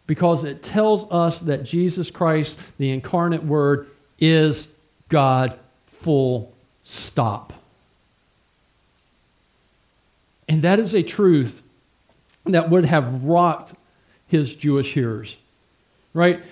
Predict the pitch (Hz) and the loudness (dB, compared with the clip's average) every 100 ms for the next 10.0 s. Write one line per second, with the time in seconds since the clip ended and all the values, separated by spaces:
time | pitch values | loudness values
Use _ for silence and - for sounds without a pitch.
0 | - - 170 175 165 160 - 233 240 185 | -20 -4 2 2 4 2 2 4 4 2
1 | - 175 180 160 147 214 226 208 175 - | 0 2 4 2 2 4 6 4 2 -6
2 | - 214 214 220 214 214 175 185 190 190 | -2 2 2 0 0 -2 2 0 2 -2
3 | 180 170 127 180 208 202 214 202 175 165 | -2 -4 0 2 2 0 0 0 2 2
4 | 175 170 170 175 165 165 151 151 156 151 | 0 0 0 0 0 0 -2 -4 -2 -4
5 | 147 147 147 160 143 143 135 147 127 135 | -2 0 2 2 2 -2 0 0 0 2
6 | 156 147 143 123 143 131 143 135 127 135 | 2 2 0 0 -2 -2 -2 -2 -2 -4
7 | 135 110 120 196 202 202 - 196 156 151 | -6 -4 2 4 4 0 2 2 4 2
8 | 165 160 156 - 151 127 - 135 151 185 | 2 2 0 0 0 0 -4 -10 0 2
9 | 208 180 143 143 175 165 139 120 107 | 4 2 2 0 0 2 0 -2 -4